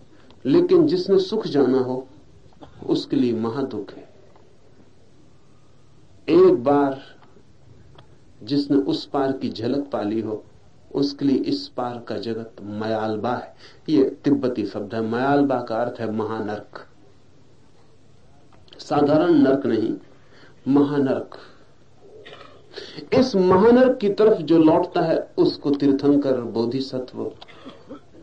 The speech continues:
स्वभाव, स्वाभाविक है कि उसे इतना सम्मान दिया गया हो। मेरा विश्वास है कि सभी बुद्ध निर्वाण धर्म में प्रवेश नहीं करते हैं।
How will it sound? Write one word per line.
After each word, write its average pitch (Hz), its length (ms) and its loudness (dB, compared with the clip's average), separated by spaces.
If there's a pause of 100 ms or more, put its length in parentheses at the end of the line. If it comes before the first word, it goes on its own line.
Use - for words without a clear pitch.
(160)
स्वभाव, 127 580 -2
स्वाभाविक 123 840 -6
है 123 200 -4
कि - 200 -10
उसे 117 300 -6
इतना 117 300 -6
सम्मान 107 540 -6
दिया 104 220 -6
गया 101 240 -6
हो। - 120 -12 (1120)
मेरा 233 220 6
विश्वास 214 580 4
है 214 120 6
कि 175 120 2
सभी 180 320 2
बुद्ध 175 280 2
निर्वाण 165 580 4
धर्म 143 240 2
में 151 220 -2
प्रवेश 143 420 -4
नहीं 135 220 0
करते 117 300 -8
हैं। - 240 -10